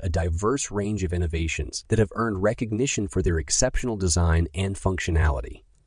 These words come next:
The red dot designation stems from the prestigious Red Dot Design Award, an internationally acclaimed design competition that evaluates products based on criteria such as innovation,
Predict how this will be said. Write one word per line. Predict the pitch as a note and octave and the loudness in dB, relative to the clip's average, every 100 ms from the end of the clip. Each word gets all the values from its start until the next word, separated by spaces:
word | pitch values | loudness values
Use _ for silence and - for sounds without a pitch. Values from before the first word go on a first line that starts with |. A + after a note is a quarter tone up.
| - | -8
The | - F#2 | 2 4
red | G2 B2+ B2+ | 6 4 4
dot | A2+ G2 G2+ _ _ _ _ | 4 4 4 _ _ _ _
designation | - D3 D3+ B2+ A#2 A2+ A#2 | 8 8 8 4 2 2 -2
stems | G#2+ - G#2 A2 - | 0 2 2 2 0
from | F#2+ | 0
the | E2 D#2 | 2 4
prestigious | - D#2+ - B2 C3 C3 - | 4 4 2 0 2 0 0
Red | E2 F#2 G#2+ | 2 2 2
Dot | E2+ E2+ - | 2 2 2
Design | E2+ F2 F2 | 2 4 4
Award, | F#2+ D2 D2 - - - - | 2 2 -2 -4 -14 -20 2
an | G2 | 2
internationally | B2 C3+ B2+ B2 B2 B2 A2+ G2+ | 6 6 4 2 -2 -2 -2 -2
acclaimed | D#2+ - A2+ A2+ A2 | -4 -4 -4 -2 2
design | F2+ F#2+ A2+ B2+ | 4 4 0 0
competition | F2 D2 D2+ D2+ D2 D#2 D#2 | 4 4 4 2 0 0 0
that | - E2+ | 0 2
evaluates | F#2+ A2 A2 G2+ - | 2 2 2 0 -2
products | - A2+ G2 A#2 - | 2 2 2 0 -4
based | F2+ G2 G#2 | 0 0 0
on | F#2+ F2+ | -4 -4
criteria | - E2 - B2+ C3+ C3 C#3+ C#3+ | 0 0 0 -2 -2 -2 -4 -4
such | - G2+ | -2 2
as | F#2+ | 0
innovation, | F#2+ E2 D#2 F2+ F#2+ - - | 0 0 0 0 0 -4 -8